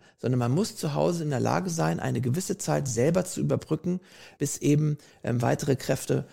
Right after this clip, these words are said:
ähm, von, von außen an die Gemeinde Wedemark herangeführt werden können. Also ich glaube, es ist super wichtig, ähm, dass sich jeder mit, ähm, dem Thema, ähm, Krisenvorsorge zu Hause beschäftigt. Also was muss ich denn da haben? Was brauche ich vielleicht auch an Medikamenten?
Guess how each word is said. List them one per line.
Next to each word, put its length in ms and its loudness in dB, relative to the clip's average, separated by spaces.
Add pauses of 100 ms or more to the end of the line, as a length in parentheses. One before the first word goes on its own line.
(200)
ähm, 200 2
von, 380 0
von 180 -2
außen 320 0
an 140 2
die 80 2
Gemeinde 400 2
Wedemark 520 2
herangeführt 600 0
werden 220 -6
können. 320 -14
Also 180 0
ich 80 -4
glaube, 220 4
es 80 -2
ist 60 -4
super 260 2
wichtig, 400 0 (320)
ähm, 180 4
dass 160 2
sich 120 -2
jeder 180 6
mit, 380 -2
ähm, 260 0 (420)
dem 160 2
Thema, 500 4
ähm, 300 -2
Krisenvorsorge 960 4
zu 200 -2
Hause 240 4
beschäftigt. 600 -2
Also 280 0 (300)
was 260 0
muss 160 0
ich 120 -4
denn 180 2
da 260 0
haben? 320 0
Was 160 -6
brauche 220 -2
ich 80 -4
vielleicht 280 0
auch 80 -4
an 100 0
Medikamenten? 720 0